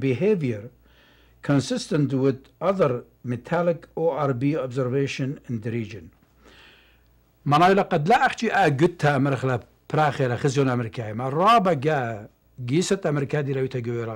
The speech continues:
هەر دیەدا گیست ئەمریکای لە گوێگەر بێت عێراق. مەرا لێ لە گیا قەمەتەشی ترێل پشتە سەر. مەرا من دێ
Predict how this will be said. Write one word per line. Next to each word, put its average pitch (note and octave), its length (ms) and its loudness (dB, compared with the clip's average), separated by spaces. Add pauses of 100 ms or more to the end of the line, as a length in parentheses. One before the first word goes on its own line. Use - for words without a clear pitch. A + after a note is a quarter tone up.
هەر D3+ 120 -4 (200)
دیەدا D#3+ 360 -2 (600)
گیست C#3+ 280 0
ئەمریکای B2+ 480 -4
لە A#2 100 -6
گوێگەر A#2 340 -4
بێت A2+ 220 -6
عێراق. G2 360 -14 (960)
مەرا D3+ 280 4
لێ A#3 180 6
لە G3+ 120 2
گیا C3+ 120 2 (100)
قەمەتەشی B2 580 -2
ترێل B2+ 240 -4
پشتە A2 300 -12
سەر. G#2+ 200 -12
مەرا A#2+ 200 -8
من C3+ 140 -2
دێ F3 80 0